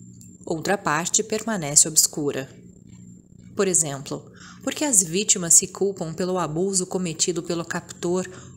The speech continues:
ou racionalizam? Por que pequenas gentilezas dos captores têm um impacto tão forte nas atitudes dos reféns em relação a eles,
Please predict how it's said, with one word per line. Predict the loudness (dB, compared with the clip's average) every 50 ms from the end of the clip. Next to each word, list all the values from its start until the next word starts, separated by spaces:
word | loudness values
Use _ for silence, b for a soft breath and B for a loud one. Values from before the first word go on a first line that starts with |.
| B -2
ou | 0 2 2 0
racionalizam? | 0 -2 0 4 4 4 4 4 -4 -4 -2 -2 -2 0 -2 -2 -4 -6 -10 -12 -14 -16 -16 -18 _ -20 _ _ _ _ _ _ _ _ _ _ _ _ _ _ _ _ _ -6
Por | -4 -4 -4
que | -2 -2 -2 -2 -2
pequenas | -2 -4 -2 -2 0 0 0 4 2 2
gentilezas | 2 2 0 0 0 0 0 0 2 2 6 6 6 4 4 0
dos | -2 4 4 4
captores | 4 4 -4 -4 -6 -6 -2 0 2 2 2 2 2 2 6 8 8 8 6 B B B B B
têm | -6 -4 -2 -2
um | 0
impacto | -2 -4 -6 -4 -6 -6 -6 -6 -10 -10 -8
tão | -6 -6 -4 -4
forte | -4 -4 -4 -2 -2 0 0 0 -2 -2 0 0 0
nas | 0 2 2 2 2
atitudes | 4 0 -2 -2 0 -2 -4 -2 0 0 2 2
dos | 2 6 6 4
reféns | 4 4 -2 -2 -2 0 0 0 0 0 0 0
em | -2 -2
relação | -2 -2 -2 2 6 6 6 6 4
a | -2 0
eles, | 0 0 0 0 0 0 4 8 8 8 8 B